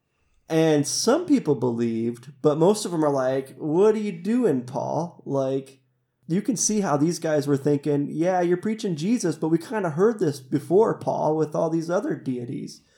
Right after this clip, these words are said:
You got Horus over in Egypt. You got Dionysus or whatever here in Rome. Like, like, what do you do with those?"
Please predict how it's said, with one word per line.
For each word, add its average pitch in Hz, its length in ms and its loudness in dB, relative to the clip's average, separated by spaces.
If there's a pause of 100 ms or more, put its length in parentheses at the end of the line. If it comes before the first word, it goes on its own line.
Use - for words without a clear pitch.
(200)
You 147 140 0
got 190 200 0
Horus 170 440 6
over 151 300 4
in 139 80 6
Egypt. 151 640 0 (260)
You 143 100 2
got 151 300 0
Dionysus 175 1200 -2
or 156 120 0
whatever 160 360 2
here 170 320 4
in 147 100 4
Rome. 175 440 4
Like, 147 360 -2 (600)
like, 165 300 -2
what 170 200 4
do 220 60 -2
you 220 80 -4
do 269 200 -2
with - 200 -4
those?" - 440 -14